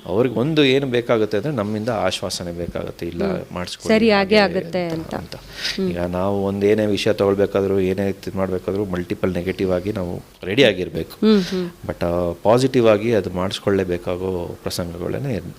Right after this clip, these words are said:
Speaker 1: ಹೆಚ್ಚಾಗಿರ್ತದೆ.
Speaker 2: ಹ್ಮ್.
Speaker 1: So,
Speaker 2: ಹ್ಮ್.
Speaker 1: ಇದುವರೆಗೂ ಯಾರು ಪೇಷಂಟ್ಗಳಾಗಿರ್ಲಿ,
Speaker 2: ಹ್ಮ್.
Speaker 1: ನಾವು ಎಕ್ಸ್‌ಪ್ಲನೇಷನ್ ಕೊಟ್ಟಾಗ
Speaker 2: ಹ್ಮ್.
Speaker 1: ನಾವು ಅದು ಆಪರೇಷನ್ದು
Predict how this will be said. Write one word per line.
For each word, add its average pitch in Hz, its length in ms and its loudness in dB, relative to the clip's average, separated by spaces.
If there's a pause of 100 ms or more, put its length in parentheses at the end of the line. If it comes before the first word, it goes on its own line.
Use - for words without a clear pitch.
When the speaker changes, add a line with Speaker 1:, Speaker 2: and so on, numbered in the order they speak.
(100)
Speaker 1:
ಹೆಚ್ಚಾಗಿರ್ತದೆ. - 920 -4
Speaker 2:
ಹ್ಮ್. 220 100 4
Speaker 1:
So, 98 60 4
Speaker 2:
ಹ್ಮ್. 87 100 0
Speaker 1:
ಇದುವರೆಗೂ 113 420 6
ಯಾರು 92 680 0
ಪೇಷಂಟ್ಗಳಾಗಿರ್ಲಿ, 87 760 -2
Speaker 2:
ಹ್ಮ್. - 320 -4
Speaker 1:
ನಾವು 87 220 0
ಎಕ್ಸ್‌ಪ್ಲನೇಷನ್ 95 560 -2
ಕೊಟ್ಟಾಗ 90 520 -4
Speaker 2:
ಹ್ಮ್. 185 500 0
Speaker 1:
ನಾವು 92 160 -2
ಅದು 90 400 -2
ಆಪರೇಷನ್ದು 92 760 0